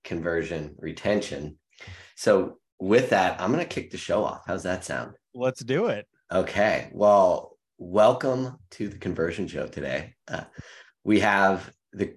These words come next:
Speaker 1: Christians <laughs> taking over today. And I'm really excited because Andrew and I have been working together for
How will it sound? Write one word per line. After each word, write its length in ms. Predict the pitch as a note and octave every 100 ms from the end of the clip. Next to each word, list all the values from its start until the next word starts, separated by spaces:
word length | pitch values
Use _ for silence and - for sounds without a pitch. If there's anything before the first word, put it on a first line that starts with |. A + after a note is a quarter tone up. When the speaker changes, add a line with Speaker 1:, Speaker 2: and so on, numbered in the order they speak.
| _
Speaker 1:
Christians 560 | - A#2+ G#2+ - - - _ _
<laughs> 1700 | G#2 A#2 A#2+ A#2 - - A2+ G2+ F#2+ F#2+ F#2 G2+ B2+ F2+ E2+ G2 - - - - B3 C#4+ - - _ - - -
taking 400 | - G#2+ - G2+
over 320 | F#2+ G2 F#2+
today. 680 | F2 - D#2+ D2+ D2 D2+ -
And 560 | - F#2+ F#2+ F2+ F2 D#2+
I'm 160 | G2 G2+
really 220 | A#2+ A#2
excited 300 | G#2+ F#2 E2+
because 520 | D#2+ G2+ F2+ E2+ - _ _ -
Andrew 260 | A#2+ A#2+
and 80 | A2
I 100 | G2
have 100 | F#2
been 100 | F2+
working 240 | E2+ E2
together 380 | E2 D#2+ D#2+ D#2+
for 480 | - D#2+ D#2 D2 D#2+